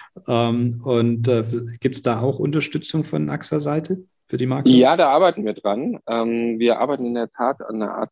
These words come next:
Speaker 2: Zertifizierung für einen Nachhaltigkeitsberater.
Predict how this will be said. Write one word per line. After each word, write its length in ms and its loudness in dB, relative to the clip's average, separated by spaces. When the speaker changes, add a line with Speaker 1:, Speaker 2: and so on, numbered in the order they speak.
Speaker 2:
Zertifizierung 760 -6
für 120 -12
einen 140 -2
Nachhaltigkeitsberater. 1160 -2